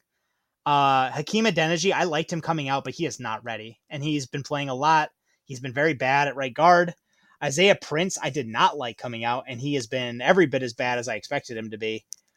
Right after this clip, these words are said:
Uh, Von Miller, if they, if they put, and honestly, here's the thing with the Rams.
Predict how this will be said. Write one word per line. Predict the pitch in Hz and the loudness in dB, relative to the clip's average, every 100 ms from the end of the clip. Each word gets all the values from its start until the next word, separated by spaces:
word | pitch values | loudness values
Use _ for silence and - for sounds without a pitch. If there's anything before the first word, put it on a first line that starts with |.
| _ _ _ - | _ _ _ 0
Uh, | 131 127 123 117 113 110 - _ _ _ _ | 4 6 6 4 0 -4 -10 _ _ _ _
Von | 147 196 202 | 8 8 10
Miller, | 151 160 180 190 _ _ | 4 4 4 0 _ _
if | - 143 | -10 -4
they, | 175 180 | 2 2
if | 175 156 | 0 -2
they | 180 | -2
put, | - 190 - | 2 0 4
and | 196 | 6
honestly, | 220 214 196 | 6 6 2
here's | 160 214 | 2 0
the | 185 | 0
thing | 208 | -4
with | 190 | -4
the | 131 | -4
Rams. | 190 214 131 127 - | -4 -2 -4 -8 -12